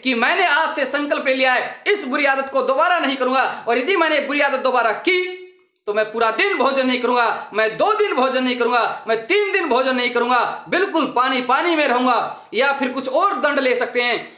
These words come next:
मैं मेरा मोबाइल बंद कर दूंगा, मैं ये कुछ भी दंड आप निर्धारित कर सकते हैं जिससे आपको कष्ट आए, लेकिन ज्यादा हानि मत ना, ना हो, कोई शारीरिक हानि, ऐसा हो कष्ट आए जिससे आपको कष्ट आए। कष्ट के बिना, दंड के बिना कोई सुधरेगा ही नहीं,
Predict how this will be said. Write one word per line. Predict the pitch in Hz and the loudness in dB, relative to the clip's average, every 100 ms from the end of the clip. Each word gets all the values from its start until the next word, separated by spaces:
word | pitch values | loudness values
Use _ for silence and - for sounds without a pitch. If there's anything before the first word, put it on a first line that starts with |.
| - 208 | -12 -4
मैं | 254 | 0
मेरा | 262 254 | 0 2
मोबाइल | 240 302 403 | 2 2 0
बंद | 302 302 | 0 -2
कर | - 240 | -2 -2
दूंगा, | 247 254 233 - - | 0 0 0 -4 -4
मैं | 214 | -2
ये | 254 320 | 0 -2
कुछ | - 349 - | -4 -4 -2
भी | 330 339 | 0 0
दंड | 285 262 | 0 2
आप | 240 233 | 0 0
निर्धारित | 226 208 220 247 302 392 427 - - - | -2 0 0 0 0 0 0 -6 -16 -4
कर | 269 | -2
सकते | 262 240 240 | -2 -2 -2
हैं | 233 | -2
जिससे | 233 247 | -2 0
आपको | 220 214 226 233 | 0 -2 -6 -2
कष्ट | 240 226 185 | -4 -2 0
आए, | 165 143 - - _ _ _ _ _ _ _ _ 170 | 0 0 -4 -16 _ _ _ _ _ _ _ _ -6
लेकिन | 208 240 | -4 -4
ज्यादा | 214 220 226 | -2 0 2
हानि | 214 233 320 320 - - - | 0 0 -2 -2 -12 -20 -10
मत | 180 233 | -4 -2
ना, | 247 247 247 208 | 0 0 0 0
ना | 233 | 2
हो, | 254 254 | 2 0
कोई | 254 254 | 0 -2
शारीरिक | 247 226 240 240 | 2 0 0 0
हानि, | 233 254 | 0 0
ऐसा | 269 294 | 0 2
हो | 269 277 320 | 0 0 -2
कष्ट | - 226 | 0 0
आए | 214 139 - - _ _ _ _ _ 160 | 0 0 -6 -20 _ _ _ _ _ -8
जिससे | 302 330 330 | -4 0 2
आपको | 294 311 302 285 | 2 0 -4 0
कष्ट | 247 - 247 | 0 0 0
आए। | 277 320 - 277 | 2 0 -2 -2
कष्ट | 311 320 | -2 -2
के | 349 | -4
बिना, | 320 320 | 0 0
दंड | 285 320 320 | 0 -2 -2
के | |
बिना | 339 339 | -2 -2
कोई | 349 | 0
सुधरेगा | - 370 427 403 | -2 0 2 2
ही | 330 | 2
नहीं, | 311 | 0